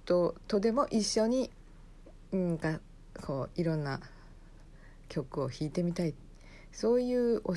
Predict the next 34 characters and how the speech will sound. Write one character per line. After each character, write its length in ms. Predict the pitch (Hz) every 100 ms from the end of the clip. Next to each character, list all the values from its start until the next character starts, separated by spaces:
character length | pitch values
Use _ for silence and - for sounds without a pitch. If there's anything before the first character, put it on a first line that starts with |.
| -
え 120 | 185
方 260 | 180 175 165
な 120 | 160
の 120 | 147
か 140 | - 127
な。 220 | 135 127 -
い 60 | 180
や、 60 | 190
ち 160 | - 269
ょ 20 |
っ 40 |
と 100 | -
よ 140 | 190 226
く 80 | 113
わ 80 |
か 160 | - -
ん 60 | 208
な 80 |
い 60 | 123
ね。 140 | 127 - - - - - - - - -
う 60 | -
ん。 60 | - - - - - - -
わ 80 |
か 140 | - 247
っ 60 | - - - -
た 100 | 175
か 140 | 156
な 240 | 156 170 175
と 100 | 147
思 120 | 160
っ 20 |
た 160 | - 143
け 100 | 139
ど、 160 | 139